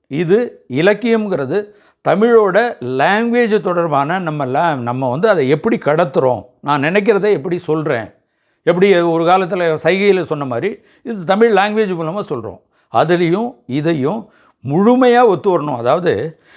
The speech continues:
இதுல இன்னொரு ஆஸ்பெக்ட் என்ன இருக்குன்னா, நீங்க வந்து ஈக்குவலன்ஸ் சர்டிஃபிகேட் எப்படி கொடுக்குறாங்க அப்படிங்கிறத நம்ம இதுல தெரிஞ்சுக்கணும். ஈக்குவலன்ஸுங்கிறது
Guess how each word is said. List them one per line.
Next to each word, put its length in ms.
இதுல 160
இன்னொரு 460
ஆஸ்பெக்ட் 340
என்ன 260
இருக்குன்னா, 580
நீங்க 280
வந்து 240
ஈக்குவலன்ஸ் 600
சர்டிஃபிகேட் 540
எப்படி 400
கொடுக்குறாங்க 640
அப்படிங்கிறத 440
நம்ம 180
இதுல 220
தெரிஞ்சுக்கணும். 540
ஈக்குவலன்ஸுங்கிறது 1080